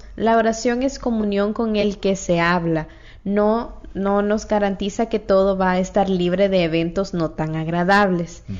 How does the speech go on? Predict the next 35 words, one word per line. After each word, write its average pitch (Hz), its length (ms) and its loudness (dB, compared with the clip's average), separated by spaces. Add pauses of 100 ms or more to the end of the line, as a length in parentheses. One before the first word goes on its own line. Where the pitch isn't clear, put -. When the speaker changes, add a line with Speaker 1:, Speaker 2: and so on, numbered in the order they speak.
(160)
Speaker 1:
El 233 180 2
camino 240 380 2
al 269 120 2
cielo 226 460 2
pasa 208 340 0
por 196 180 2
el 180 140 0
Calvario. 160 640 0 (540)
Por 277 200 4
lo 311 160 4
tanto, 208 440 0
los 208 140 -2
sufrimientos 202 680 -4
son 180 260 -4 (120)
parte 196 500 2
de 185 80 2
la 170 160 0
vida 156 380 -2 (200)
y 262 140 0
se - 160 -6
aceptan, 160 640 -2 (320)
y 277 160 -2
se 202 220 0
viven 190 480 0
y 208 100 -4
se 196 160 -2
agradecen, 170 720 0 (300)
ya 202 320 2
que 233 140 2
vamos 202 320 0
siguiendo 202 540 -2
los 196 220 -4
pasos 165 360 -4
de 165 100 -4
Jesús. - 600 -10